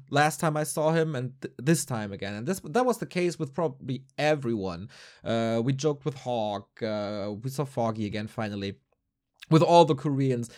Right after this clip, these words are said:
it was super cool to hang out again. Like, Focus, in the meantime, of course, has become a father. He's still the same funny little shy guy,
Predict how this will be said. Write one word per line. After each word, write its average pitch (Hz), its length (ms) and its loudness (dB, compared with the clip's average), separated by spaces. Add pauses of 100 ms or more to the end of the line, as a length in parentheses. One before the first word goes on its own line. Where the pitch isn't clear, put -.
(200)
it 156 80 2
was 156 220 4
super 139 280 0
cool 131 240 -2
to 117 140 -6
hang 110 200 -4
out 98 240 -6
again. 101 260 -8
Like, 101 200 -10 (260)
Focus, 143 560 2 (420)
in 156 120 2
the 151 60 4
meantime, 139 400 0
of 123 120 -6
course, 123 260 0
has 120 200 -4 (160)
become 123 280 -4
a 110 40 -6
father. 139 420 0
He's 123 180 -2
still 147 380 0
the 131 140 -2
same 127 840 -4
funny 147 480 0
little 269 360 -2
shy 196 460 0
guy, 165 420 2